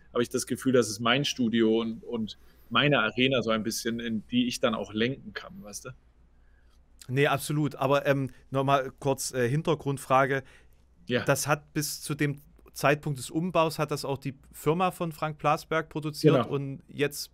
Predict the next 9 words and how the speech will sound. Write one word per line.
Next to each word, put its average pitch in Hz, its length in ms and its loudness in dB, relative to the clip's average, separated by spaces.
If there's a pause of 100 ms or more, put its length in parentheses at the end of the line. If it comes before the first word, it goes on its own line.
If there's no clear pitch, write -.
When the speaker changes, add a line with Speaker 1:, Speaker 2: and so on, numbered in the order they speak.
(120)
Speaker 2:
ähm, 135 220 -12
hast 131 280 -6
du 156 40 -4
jetzt 143 220 -4
deine 135 180 0
eigene 147 260 -2
Produktionsfirma 185 920 -6
oder? 139 340 0 (300)
Speaker 1:
Genau, 139 340 4